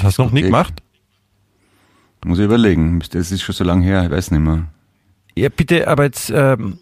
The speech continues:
Speaker 1: ke-, kehren wir bitte zurück zum Thema, weil wir wollen ja heute auch ein bisschen drüber reden, warum, warum, äh, Politiker und Kinder, äh, so gerne lügen.
Speaker 2: Ja, ist uns aufgefallen. Ist ein
Speaker 1: Ja.
Speaker 2: wichtiges Thema, glaub ich.
Speaker 1: Das ist ein wenig, ein wichtiges Thema, durch das, äh,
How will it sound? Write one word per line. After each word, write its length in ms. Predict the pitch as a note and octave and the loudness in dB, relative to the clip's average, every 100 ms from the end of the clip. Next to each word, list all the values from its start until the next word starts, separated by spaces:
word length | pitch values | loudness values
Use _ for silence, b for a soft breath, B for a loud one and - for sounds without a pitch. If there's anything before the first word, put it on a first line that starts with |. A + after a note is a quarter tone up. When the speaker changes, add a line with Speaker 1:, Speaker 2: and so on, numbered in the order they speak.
| - _ - | -20 _ -6
Speaker 1:
ke-, 120 | D3+ | -6
kehren 280 | - C#3 D3 | 0 2 2
wir 60 | |
bitte 160 | - D3 | 2 -2
zurück 240 | - D3 | 0 0
zum 140 | - E3 | 0 0
Thema, 260 | A#2 B2+ C3 | 2 2 2
weil 140 | C3 | 2
wir 80 | B2 | 4
wollen 200 | A#2+ D3 | 2 4
ja 140 | C#3+ | 4
heute 260 | C3+ - B2 | 2 2 0
auch 120 | - | 0
ein 120 | - | -4
bisschen 220 | A#2 - | -2 -2
drüber 200 | A#2+ C3+ | 0 0
reden, 220 | A#2 A#2+ B2+ | 0 0 0
warum, 320 | A#2+ B2 A2+ | 0 0 0
warum, 400 | A#2 A#2+ C3 B2+ | 2 2 0 0
äh, 320 | G2 A2 A2 - - | 2 2 0 -2 0
Politiker 360 | B2+ - D#3+ | 0 2 0
und 120 | D3 | -2
Kinder, 1000 | - D3 F3+ C#3+ C3 A#2 - A2+ A2+ G#2 | 0 0 2 2 2 2 0 2 2 2
äh, 40 | G#2 | 0
so 140 | - | 0
gerne 180 | A2+ A2 | 0 2
lügen. 400 | A2 C3 G2+ D2+ _ _ _ _ _ _ _ | 4 2 0 -8 _ _ _ _ _ _ _
Speaker 2:
Ja, 220 | G#2 E2 - - _ - | -2 -2 -4 -18 _ -4
ist 100 | F2+ | 0
uns 120 | F#2 | 2
aufgefallen. 560 | D2 - - C#2+ C#2+ C#2+ | 0 -2 -4 0 0 -2
Ist 120 | F2+ | 0
ein 100 | G2 | 4
Speaker 1:
Ja. 60 | F#2+ | 4
Speaker 2:
wichtiges 240 | B2+ G#2 - | 2 0 2
Thema, 220 | D2+ D2+ | 2 2
glaub 180 | D#2 C#2 | 0 -2
ich. 160 | D2+ - _ B B B B B | -4 -10 _ B B B B B
Speaker 1:
Das 160 | A#2+ C#3 | -2 0
ist 80 | E3+ | 2
ein 240 | D#3+ D3+ | 2 0
wenig, 340 | C#3+ F3 - | 0 0 0
ein 160 | D#3+ C#3 | 0 2
wichtiges 300 | D#3+ D#3+ D#3+ | 2 0 0
Thema, 260 | C3 C3 E3 | 0 2 2
durch 200 | D#3+ - | 0 0
das, 300 | C#3+ C3+ D3 | 0 0 0
äh, 480 | C3+ C3 B2+ B2+ | 2 4 2 0